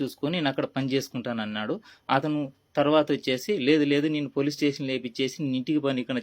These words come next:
చేస్తానని" చెప్పి నన్ను బెదిరించాడు. బెది-, బెదిరించడం వల్ల నేను భయపడేసి,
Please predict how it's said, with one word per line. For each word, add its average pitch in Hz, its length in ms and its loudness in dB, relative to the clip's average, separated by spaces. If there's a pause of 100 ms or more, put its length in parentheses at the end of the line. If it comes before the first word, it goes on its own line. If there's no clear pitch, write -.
చేస్తానని" 123 440 -2
చెప్పి 269 280 -6 (280)
నన్ను 143 220 2
బెదిరించాడు. 139 840 0 (280)
బెది-, 139 280 4
బెదిరించడం 139 540 2
వల్ల 139 280 2 (220)
నేను 147 220 2
భయపడేసి, 139 760 4